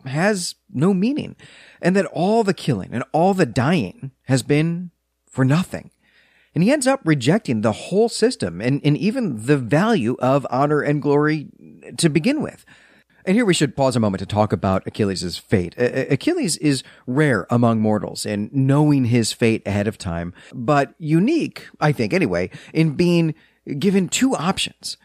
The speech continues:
If he stays and continues to fight the war, he will die, but he will be remembered forever. And of course, that's what ends up happening.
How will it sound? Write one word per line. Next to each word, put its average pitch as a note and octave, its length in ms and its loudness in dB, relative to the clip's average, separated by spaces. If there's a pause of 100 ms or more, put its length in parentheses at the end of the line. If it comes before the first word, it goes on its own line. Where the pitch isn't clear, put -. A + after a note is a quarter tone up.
(480)
If F3 320 0
he G3+ 100 2
stays B3+ 440 2
and E3+ 180 2
continues D3+ 440 2
to A#2 100 0
fight A2 240 2
the G2 80 -6
war, E2+ 420 -8 (160)
he A2 140 -4
will E2+ 100 -4
die, - 400 -12 (640)
but C3 120 2
he C#3 80 2
will B2 140 2
be A#2 140 2
remembered A#2+ 640 0 (160)
forever. G2 640 -4 (240)
And D3+ 300 0
of C#3+ 100 2
course, C3 160 2
that's C3 240 0
what A2 160 0
ends G#2 180 0
up G#2 140 -4
happening. G#2+ 440 -6